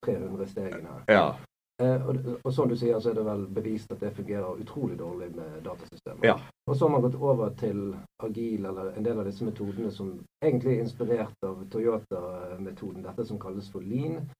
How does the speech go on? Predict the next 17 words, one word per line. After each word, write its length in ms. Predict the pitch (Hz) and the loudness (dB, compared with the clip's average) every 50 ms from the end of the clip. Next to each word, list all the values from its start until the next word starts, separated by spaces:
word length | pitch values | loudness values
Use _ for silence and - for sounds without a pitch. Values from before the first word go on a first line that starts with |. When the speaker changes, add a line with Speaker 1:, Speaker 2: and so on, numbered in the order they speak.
| _ | _
Speaker 2:
Ja. 200 | - 104 127 139 - - 117 | 4 4 4 4 0 -4 -2
Speaker 1:
der 140 | 123 123 113 | -2 -2 0
man 120 | 107 101 | -2 -4
stykker 480 | 95 - - - 101 - - 147 90 87 - | -6 -6 -8 -8 -8 -6 -6 -6 -6 -6 -8
prosessen 460 | - 113 - 117 107 - - - 98 98 | -10 -6 -6 -4 -6 -6 -8 -10 -8 -8
opp 80 | 101 - - - | -8 -10 -6 -2
i 40 | |
Speaker 2:
Ja. 140 | 87 90 - 98 | 0 0 0 0
Speaker 1:
veldig 180 | 101 104 104 | 0 -2 -4
små 320 | - - - 131 117 107 98 | -6 -2 0 2 2 2 0
deler 260 | - 104 113 139 147 151 | -2 -2 -2 0 2 0
og 200 | 160 - 107 101 | 0 0 0 0
Speaker 2:
Mm. 320 | 131 147 156 123 104 98 | 2 2 4 2 2 4
Speaker 1:
korrigerer 380 | 110 120 110 98 95 - 87 82 | 4 2 2 0 -2 -6 -10 -12
etter 120 | 82 - - | -12 -12 -12
hvert. 220 | - 76 - - | -12 -12 -2 4
Speaker 2:
Ja. 160 | 95 90 67 | 4 4 4